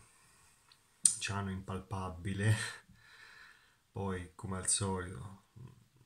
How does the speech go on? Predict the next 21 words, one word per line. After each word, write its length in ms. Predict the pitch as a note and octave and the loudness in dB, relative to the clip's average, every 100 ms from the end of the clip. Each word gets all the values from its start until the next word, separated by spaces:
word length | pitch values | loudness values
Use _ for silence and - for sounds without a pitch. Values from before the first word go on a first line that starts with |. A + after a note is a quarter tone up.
| _ | _
non 160 | - F#2+ | -10 -8
ha 80 | F#2 | -6
azzeccato 460 | - G2+ - F#2 | -6 -6 -6 -8
un 80 | F2 | -8
calcio 360 | - F2 - G#2+ | -8 -6 -2 0
d'angolo, 760 | G2 F2+ F2+ F#2+ G2+ A2 A2+ - _ - - | 0 -2 -4 -2 0 0 -2 -14 _ -20 -12
quindi 220 | G2 F2+ E2 | -8 -8 -4
tanto 320 | G2 F#2 G2 | -4 -2 -2
vale 180 | F#2 F#2 | -2 -2
non 180 | F#2 | -4
batterli 460 | F2+ F#2+ E2 F#2 F2+ | -2 -4 -4 -8 -8
a 80 | E2+ | -8
quel 160 | F#2 | -8
punto 420 | - - F2+ F2 F2 | -10 -10 -10 -8 -10
se 80 | |
li 140 | F2+ F2 | -10 -8
devi 240 | F#2 F#2 | -8 -8
tirare 360 | F2+ F2+ F#2 A2+ | -8 -6 0 0
Ciano, 320 | A2+ A2+ - - - - - - - - - | 0 -6 -8 -8 -10 -14 -18 -18 -18 -20 -12
però 220 | - F#2 - | -8 -8 -6
vabbè. 300 | F#2+ - | -8 -4